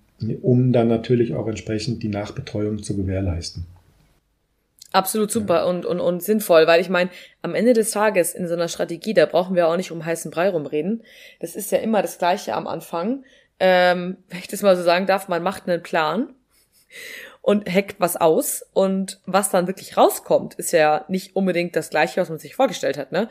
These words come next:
Speaker 2: Also ich meine, klar, desto
Speaker 1: Mhm.
Speaker 2: länger man das macht, desto erfolgreicher ist man mit Sicherheit auch oder umso erfolgreicher. Ich wurde letztens korrigiert, das heißt desto umso,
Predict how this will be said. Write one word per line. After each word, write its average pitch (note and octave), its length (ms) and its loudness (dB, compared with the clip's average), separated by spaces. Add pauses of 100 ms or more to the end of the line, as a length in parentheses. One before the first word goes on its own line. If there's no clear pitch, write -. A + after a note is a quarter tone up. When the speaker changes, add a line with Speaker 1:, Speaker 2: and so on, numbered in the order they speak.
(460)
Speaker 2:
Also F3+ 160 4
ich F3 40 -4
meine, F3 140 2
klar, F3+ 220 2
desto D#3+ 200 -4
Speaker 1:
Mhm. E3 60 -2
Speaker 2:
länger E3+ 180 0
man F3 160 0
das - 200 -4
macht, G#3+ 360 -6 (380)
desto F3 360 2
erfolgreicher D#3 640 -2
ist - 140 -12
man A3 120 -2
mit A3 120 0
Sicherheit A3+ 460 -4
auch C4 280 -4
oder - 240 -8
umso G3 360 -2
erfolgreicher. D3 680 -6
Ich G3+ 120 -8
wurde D3+ 120 -6
letztens - 340 -12
korrigiert, D#3+ 380 -6
das D#3 120 -10
heißt - 260 -14
desto D#3+ 320 -4
umso, F#3+ 720 -4